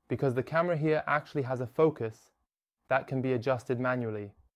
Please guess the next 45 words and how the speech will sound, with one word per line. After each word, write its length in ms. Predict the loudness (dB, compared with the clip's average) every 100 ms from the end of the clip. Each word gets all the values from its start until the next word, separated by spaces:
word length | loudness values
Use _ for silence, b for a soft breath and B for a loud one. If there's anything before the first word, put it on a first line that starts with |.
| _ _ _ 6
However, 440 | 12 12 12 6 8
it 140 | 8
is 120 | 8
not 200 | 8 6
made 200 | 8 6
very 180 | 8 6
well 240 | 6 4
because 260 | 4 0 -2
someone 360 | 2 4 6 2
thought 380 | 6 6 6
for 80 | 0
some 260 | 0 2 4
reason 340 | 2 2 2
that 140 | 0 -2
hot 360 | 4 4 4
glue 240 | 0 2 2
should 200 | 0 0
be 100 | -2
smeared 400 | 0 2 2 0
on 120 | -2
it. 120 | -6 -10 _ _ _ _ _
That's 240 | 8 8 8
why 120 | 8
there 160 | 10
is 80 | 6
a 60 | 4
small 320 | 4 8 8
drop 280 | 8 4 4
of 80 | 2
hot 240 | 2 2
glue 260 | 4 6 6
on 140 | 2 0
the 60 |
focus 420 | 6 6 6 -2
ring, 200 | -2 -4 -8 _ _ _ _
which 220 | 2 6
needs 220 | 8 6 6
to 80 |
be 120 | 2 6
loosened 400 | 4 4 0 2
with 160 | 2
a 40 | 6
bit 200 | 6 6
of 100 | 6
jiggling, 460 | 4 4 0 -6